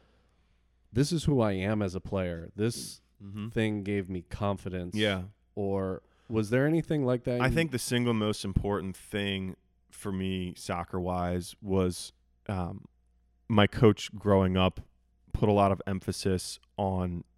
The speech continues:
Speaker 2: you know, your first touch and playing five E two.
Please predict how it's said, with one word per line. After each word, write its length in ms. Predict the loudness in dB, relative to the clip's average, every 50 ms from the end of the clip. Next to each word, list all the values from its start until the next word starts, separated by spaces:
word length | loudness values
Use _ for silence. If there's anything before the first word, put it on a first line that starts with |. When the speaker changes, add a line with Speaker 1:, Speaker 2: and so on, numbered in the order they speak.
| _ _ _ -10
Speaker 2:
you 120 | -4 -2
know, 60 | -2 0
your 140 | 0 -2
first 380 | -4 -4 -4 -6 -6 -6 -8 -6
touch 420 | -4 -4 -4 -4 -8 -14 -20 -20 _ _ _ _ _ _ _ _ _ _
and 460 | -2 0 0 0 0 -2 -4 -6 -8 -12 _ -6
playing 260 | -2 0 0 0 0
five 360 | -2 -4 -4 -2 0 0 0
E 80 | 0 -2
two. 440 | -4 -4 -2 -2 0 0 -2 -4